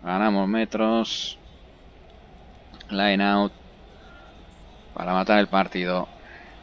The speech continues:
Dos minutos hay que tener ese balón. Un minutito más y la tiramos fuera.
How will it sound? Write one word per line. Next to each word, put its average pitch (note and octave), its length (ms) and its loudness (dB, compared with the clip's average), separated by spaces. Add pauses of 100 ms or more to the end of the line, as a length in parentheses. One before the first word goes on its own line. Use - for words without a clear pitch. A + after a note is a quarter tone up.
(1700)
Dos F#2 220 -4
minutos F#2+ 400 0
hay G2 60 -2
que F#2 100 -2
tener F#2 180 0
ese - 160 -2
balón. G2 280 4
Un G2 100 2
minutito G2 400 0
más A2+ 260 4
y G2+ 40 -2
la G2 100 2
tiramos A2+ 320 2
fuera. A#2+ 440 4